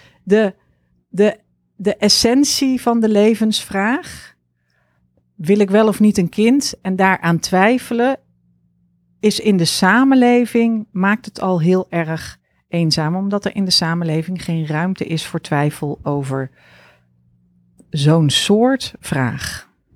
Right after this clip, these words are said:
En dan over het, eh, praten met mensen hierover. Dus als je nou, hè, dus je hebt goede vrienden en dan zeg je: "Ja, ik twijfel."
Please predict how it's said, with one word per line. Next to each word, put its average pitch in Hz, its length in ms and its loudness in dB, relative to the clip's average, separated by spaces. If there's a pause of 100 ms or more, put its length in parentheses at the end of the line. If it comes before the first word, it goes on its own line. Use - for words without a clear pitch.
(3500)
En 226 200 4
dan 233 360 2
over 226 440 2
het, - 260 -4 (420)
eh, 196 260 2 (220)
praten 254 440 2
met 170 140 0
mensen 160 380 2
hierover. 147 580 0
Dus 202 180 -2
als 208 280 -2
je 202 80 0
nou, 180 340 2
hè, 220 140 4 (120)
dus - 180 -4
je 165 80 0
hebt 175 240 2
goede 170 260 2
vrienden 139 300 2
en 156 60 2
dan 160 80 -2
zeg 170 160 -2
je: - 120 -4
"Ja, - 100 -2
ik - 180 -8
twijfel." 208 760 -2